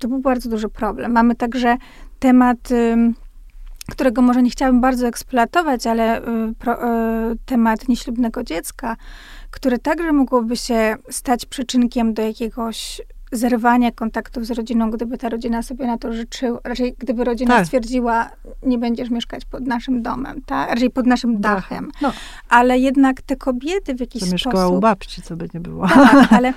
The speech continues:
Speaker 1: jakoś w jakiś sposób te kobiety były w stanie znaleźć zawsze drogę porozumienia.
Speaker 2: Tak.
Speaker 1: Czy to była babcia,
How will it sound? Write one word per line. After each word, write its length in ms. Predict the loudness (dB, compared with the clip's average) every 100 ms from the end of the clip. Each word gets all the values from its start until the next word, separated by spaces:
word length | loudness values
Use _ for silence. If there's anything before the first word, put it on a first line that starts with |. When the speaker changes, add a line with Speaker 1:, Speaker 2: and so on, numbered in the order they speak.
| -6 -6
Speaker 1:
jakoś 300 | -4 0 -2
w 20 | -2
jakiś 260 | -4 -6
sposób 300 | -8 -8 -6
te 120 | -8
kobiety 580 | -6 -4 -2 -4 -4 -6
były 280 | -2 -2 -2
w 60 | -4
stanie 680 | -10 -2 0 2 2 2 -2 -12 -12
znaleźć 640 | -4 0 2 2 0 -2
zawsze 760 | -4 -4 -4 -4 -6 -2 -2 -2 -8 -18 -18 -14 -6
drogę 500 | -2 2 2 4 2
porozumienia. 760 | 0 -2 -2 -2 -4 -8 -14 -8
Speaker 2:
Tak. 300 | -6 -6 -6
Speaker 1:
Czy 120 | -6
to 140 | -4 -2
była 260 | 0 2
babcia, 720 | 2 0 -2 -8 -4 -2 0